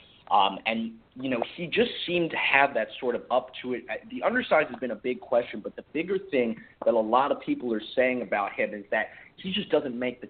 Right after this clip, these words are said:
tackles that are necessary. And on a team like the Steelers, especially if you're going to play an inside linebacker position, you,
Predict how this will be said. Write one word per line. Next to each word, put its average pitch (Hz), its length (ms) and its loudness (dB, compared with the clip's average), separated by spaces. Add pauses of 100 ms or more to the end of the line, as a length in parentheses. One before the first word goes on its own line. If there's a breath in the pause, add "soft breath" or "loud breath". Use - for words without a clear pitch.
(140)
tackles 113 400 -4
that 101 120 -2
are 92 60 -10
necessary. 98 840 -4
And 113 100 -2
on 117 140 0
a 107 40 -6 (140)
team 214 140 0
like 143 200 4
the 107 60 -14 (140)
Steelers, 104 380 0
especially 123 500 0 (240 soft breath)
if 113 160 -8
you're 135 160 4
going 127 220 2
to 110 60 -6
play 123 460 2 (120)
an 101 180 -12
inside 123 400 -2
linebacker 110 580 -4
position, 110 480 -6 (200)
you, 113 140 -6